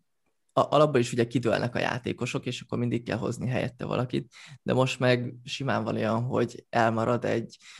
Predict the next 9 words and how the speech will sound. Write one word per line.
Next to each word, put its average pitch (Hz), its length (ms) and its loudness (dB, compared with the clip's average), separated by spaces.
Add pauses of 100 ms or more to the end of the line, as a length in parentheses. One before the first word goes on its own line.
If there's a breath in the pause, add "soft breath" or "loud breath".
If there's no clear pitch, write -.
(100)
Manchester-Liverpool 113 1040 0
meccs, 117 280 -2
és - 140 -8
akkor - 200 -8
be - 140 -2
kell 101 220 -4
jönni 107 260 -4
já-, 107 240 -2
játékosoknak 120 1120 -2